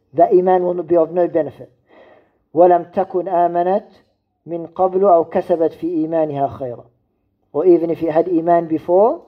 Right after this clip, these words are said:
but it did not do anything with this Iman. And this is a rad on the Murji'ah. To say, "I have Iman in my heart,"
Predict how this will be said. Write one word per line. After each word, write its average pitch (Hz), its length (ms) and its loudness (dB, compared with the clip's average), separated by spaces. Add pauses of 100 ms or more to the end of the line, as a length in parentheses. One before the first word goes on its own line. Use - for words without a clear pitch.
(340)
but 156 120 0
it 160 100 -2
did 165 140 -4
not 185 340 -4 (200)
do 175 220 0
anything 190 500 0
with 185 180 2
this 180 160 -2
Iman. 147 400 -4
And 151 140 -8
this 160 100 -12
is 156 100 -12
a 160 60 4
rad 180 260 4
on 190 280 -2
the 180 100 -2
Murji'ah. 156 520 -4 (640)
To 143 60 -18
say, 175 120 0
"I 170 100 4
have 165 180 0
Iman 170 300 2
in 170 80 -4
my 165 200 0
heart," 190 360 2